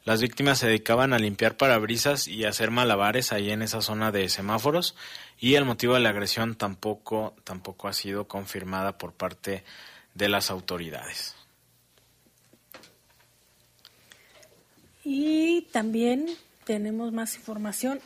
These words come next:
Speaker 2: Detienen en la semana del doce al dieciocho de febrero a dos mil seiscientas veintiún personas, esto por diversos delitos. También se decomisaron armas y se recuperaron,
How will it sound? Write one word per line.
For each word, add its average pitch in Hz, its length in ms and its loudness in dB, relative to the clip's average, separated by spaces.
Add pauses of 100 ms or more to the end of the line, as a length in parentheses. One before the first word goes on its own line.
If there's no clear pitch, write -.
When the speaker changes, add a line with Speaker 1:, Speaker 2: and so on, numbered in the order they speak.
Speaker 2:
Detienen 277 640 2
en 214 100 2
la 214 120 0
semana 240 420 2
del 208 240 0
doce 220 240 0
al 233 120 2
dieciocho 220 440 2
de 214 100 0
febrero 226 540 2 (680)
a 233 160 0
dos 220 260 4
mil 247 260 4
seiscientas 220 600 0
veintiún 208 320 0
personas, 214 680 2
esto - 220 -2
por 202 240 -2
diversos 208 420 2
delitos. 208 600 2 (520)
También 226 440 4
se 240 140 2
decomisaron 214 760 2
armas 247 640 2
y 254 160 2
se 269 300 2
recuperaron, 220 760 0